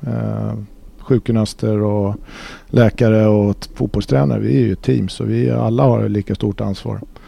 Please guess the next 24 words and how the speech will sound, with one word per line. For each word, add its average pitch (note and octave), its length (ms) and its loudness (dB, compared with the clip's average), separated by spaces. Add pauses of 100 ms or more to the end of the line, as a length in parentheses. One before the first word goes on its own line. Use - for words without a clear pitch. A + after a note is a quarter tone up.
(160)
Men, A2+ 380 2
eh, A2 420 2
om A#2+ 140 2
man A2+ 120 0
ska A2+ 180 -2
se A2 560 2 (840)
Djurgården C#3+ 440 6
i B2+ 40 6
år, C3 380 6
så A2+ 600 -2 (120)
vi A#2+ 100 -2
har A2+ 60 2
extremt C3+ 520 0
få A2+ 400 0
nya G#2+ 580 2
skador. G#2+ 760 -2
Det B2+ 100 0
är A#2+ 40 0
Schiller C3+ 380 4
som A#2+ 140 -4
har A2+ 100 0
dragit A2 240 0
en G#2+ 80 0
baksida. B2 640 0